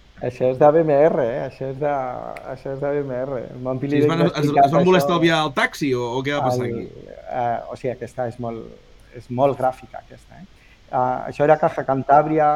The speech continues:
Speaker 2: <laughs>
Speaker 1: dos mil tres. Eh, o sigui, Caja Cantàbria dos mil tres, a l'Ojeda anava guanyant el Rally, se li va trencar el cotxe,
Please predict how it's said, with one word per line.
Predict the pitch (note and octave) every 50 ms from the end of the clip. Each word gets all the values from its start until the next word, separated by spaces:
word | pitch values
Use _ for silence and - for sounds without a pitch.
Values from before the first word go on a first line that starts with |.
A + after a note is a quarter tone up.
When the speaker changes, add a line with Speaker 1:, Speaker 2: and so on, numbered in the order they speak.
| D#3 E3
Speaker 2:
<laughs> | D3+ C3+
Speaker 1:
dos | D#3 - - -
mil | C3+ C3+ C3 D#3+ -
tres. | - C#3+ - - E3+ D#3 - - - - - F3+ - - - - B3 C#4 C4 G#3+ F3+ D#3 C3+ - - -
Eh, | C#3+ C3+ C#3 C3+ C3 C3 B2+ B2+ B2 B2 B2+ B2+ B2+ B2 B2 A#2 A#2 - _ - - - - _ - _ - - - - - -
o | E3
sigui, | - D#3 D3 -
Caja | D3 C3+ D#3+
Cantàbria | D3 D3 D3+ D#3 F3 F#3+ F#3+
dos | F#3 E3+ -
mil | F3 D#3+ D3+
tres, | D#3+ E3+ F3 - E3
a | C#3+
l'Ojeda | C3+ C3 B2 - C#3+ D3 D3+
anava | D3+ D3 D3 C3+
guanyant | B2 C3 B2+ C3 B2+ C3
el | C3+ C3 A#2+
Rally, | C3 D#3 E3 E3+ F3+
se | E3+ - C#3
li | B2+
va | A#2+ A#2+ A#2
trencar | A#2 A#2+ A#2+ A#2 A#2 B2
el | B2+ B2+
cotxe, | - F3+ F#3+ F#3 F#3+ - F#3+